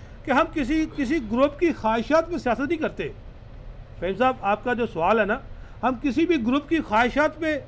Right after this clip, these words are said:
सियासत नहीं करते, हम मियाँ मोहम्मद नवाज शरीफ के विजन के मुताबिक सियासत करते हैं। जो मियाँ मोहम्मद नवाज शरीफ के विजन के साथ होगा, हम उसके साथ हैं,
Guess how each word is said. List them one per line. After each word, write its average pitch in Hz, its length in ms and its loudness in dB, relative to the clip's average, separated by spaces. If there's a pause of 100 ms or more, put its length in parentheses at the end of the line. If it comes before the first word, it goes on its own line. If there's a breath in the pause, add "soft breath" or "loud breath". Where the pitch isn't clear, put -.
(120)
सियासत 226 220 0
नहीं 294 140 0
करते, 208 340 0 (340 loud breath)
हम 277 160 2
मियाँ 285 280 2
मोहम्मद 262 400 2
नवाज 233 340 2
शरीफ 302 340 -2
के 330 140 2
विजन 311 300 4
के 339 100 2
मुताबिक 240 240 2
सियासत 196 200 -2
करते 202 240 -4
हैं। 185 120 -6 (360 loud breath)
जो 262 180 4
मियाँ 277 240 4
मोहम्मद 269 580 2 (880)
नवाज 233 260 6
शरीफ 294 240 0
के 294 120 4
विजन 254 260 2
के 240 120 0
साथ 302 280 4
होगा, 294 160 4
हम 277 100 6
उसके 269 220 0
साथ 156 240 -4
हैं, 110 80 -12